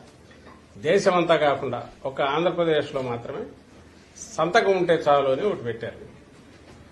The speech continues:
ఇది కూడా ఏది, తెలుగుదేశం పార్టీ వాళ్ళు వెళ్ళి బ్యాలెట్ పేపర్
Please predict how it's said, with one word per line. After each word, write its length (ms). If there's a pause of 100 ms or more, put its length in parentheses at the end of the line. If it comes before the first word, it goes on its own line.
(340)
ఇది 160
కూడా 200
ఏది, 160 (140)
తెలుగుదేశం 520
పార్టీ 260
వాళ్ళు 180
వెళ్ళి 180 (960)
బ్యాలెట్ 320
పేపర్ 240